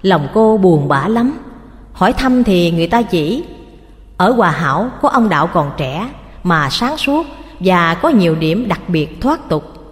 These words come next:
Nghe đến ông đạo này, cô thấy lòng mừng khấp khởi và nôn nao đi tìm coi có phải không. Ghé chợ mua ít trái cây rồi đi thẳng tới Hòa Hảo. Khi xe gần tới tổ đình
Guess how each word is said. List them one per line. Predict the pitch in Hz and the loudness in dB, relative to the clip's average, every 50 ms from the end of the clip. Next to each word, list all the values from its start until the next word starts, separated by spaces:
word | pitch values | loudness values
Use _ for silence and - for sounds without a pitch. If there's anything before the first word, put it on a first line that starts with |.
| - - - - - - - - - - - - - - - - | -20 -20 -20 -20 -20 -20 -20 -20 -20 -20 -20 -20 -20 -10 -2 2
Nghe | 233 226 220 | 2 4 4
đến | 208 208 226 294 | 4 2 2 2
ông | - 233 202 185 | 2 0 0 0
đạo | 156 143 151 170 | 0 0 -2 -2
này, | 160 156 147 135 123 123 - - - - - - - - - - - - | -2 -2 -2 -2 -4 -8 -12 -16 -20 -20 -20 -20 -20 -20 -20 -20 -6 0
cô | - 254 | 0 2
thấy | 247 254 269 320 330 | 2 2 2 4 4
lòng | 254 196 170 160 | 4 4 4 2
mừng | 165 151 143 135 - | 2 0 0 -2 -4
khấp | - 302 - | -8 -8 -6
khởi | - 196 165 147 151 220 285 - - - - - - - - | -2 -2 -2 0 -2 -4 -4 -8 -12 -18 -20 -20 -16 -6 -2
và | 185 190 180 170 160 160 | 2 2 4 4 4 4
nôn | 180 240 269 269 262 | 4 4 4 4 4
nao | 269 269 269 269 | 2 2 0 0
đi | 247 269 247 | 0 -2 -2
tìm | 269 - 170 151 139 | 0 0 -2 -2 -2
coi | - 220 220 220 214 208 208 - | -2 -2 0 0 -2 -4 -4 -4
có | - 285 302 | -2 -4 -2
phải | - - - 160 226 | -2 -4 -4 -4 -4
không. | - 254 226 220 - - - - - - - - - - - - - - - - - - - - - - | -2 -4 -4 -4 -6 -10 -16 -20 -20 -20 -20 -20 -20 -20 -20 -20 -20 -20 -20 -20 -20 -20 -20 -20 -10 -4
Ghé | 175 185 226 302 | 0 0 0 0
chợ | 302 - 185 156 139 139 147 160 - - | 0 0 0 0 0 0 -2 -4 -2 2
mua | 208 214 208 208 | 4 4 4 4
ít | - - - - | 2 0 -2 0
trái | 262 285 - | -2 -2 -2
cây | - 240 220 214 208 202 202 - - - - - - | 0 -2 -2 -2 -2 -4 -8 -10 -14 -20 -20 -16 -8
rồi | - 170 185 180 180 175 175 | -2 2 4 4 4 4 2
đi | 214 262 262 | 2 0 0
thẳng | - 190 151 214 | 0 0 0 0
tới | - 262 294 | 2 2 2
Hòa | 330 240 196 156 147 131 | 2 4 2 2 2 0
Hảo. | - 160 139 139 165 220 262 - - - - - - - - - - - - - - - - - - - - | -2 -2 -2 -2 -2 -4 -8 -10 -16 -20 -20 -20 -20 -20 -20 -20 -20 -20 -20 -20 -20 -20 -20 -20 -20 -14 -6
Khi | - 269 269 | 0 0 0
xe | 247 262 269 262 | 2 2 2 2
gần | 226 185 165 151 151 | 2 2 2 0 0
tới | 196 233 320 | 0 0 0
tổ | - 185 156 214 | 2 0 0 2
đình | 247 185 160 156 139 | 2 0 0 -2 -4